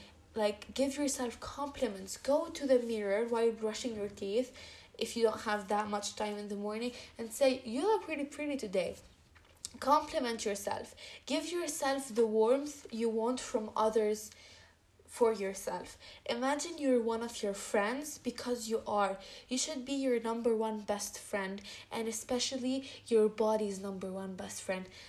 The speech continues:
Listen to it. Take care of it. Keep your water bottle next to you. Do a skincare, um, routine in between calls. Um, t-, do a face mask in one. I had an another week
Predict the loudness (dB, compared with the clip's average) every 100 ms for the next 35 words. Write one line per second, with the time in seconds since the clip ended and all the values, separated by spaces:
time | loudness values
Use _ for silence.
0 | -6 4 4 4 -2 -2 0 0 -2 -8
1 | -20 2 6 6 2 0 2 0 -2 -4
2 | -4 -14 -20 _ -8 -4 -4 -4 0 2
3 | 2 0 2 2 2 0 2 0 -2 -2
4 | -4 -8 -6 -2 -4 -4 -12 -20 -20 _
5 | -20 -20 -20 -8 -2 0 2 0 -2 -6
6 | -6 -6 0 2 2 0 -2 -6 -4 -2
7 | -4 -6 -10 -14 -20 -20 2 2 2 -2
8 | -2 -2 -4 -6 -8 -4 -4 -4 -8 -12
9 | -8 -8 -6 -6 -6 -2 2 4 2 0
10 | -4 -4 -2 -2 -6 -8 -12 -6 -4 -4
11 | -2 -2 -2 -4 -4 -2 -4 -8 -10 -6
12 | -2 0 0 0 -4 -12 -16 -16 -4 -2
13 | 0 0 0 2 2 2 0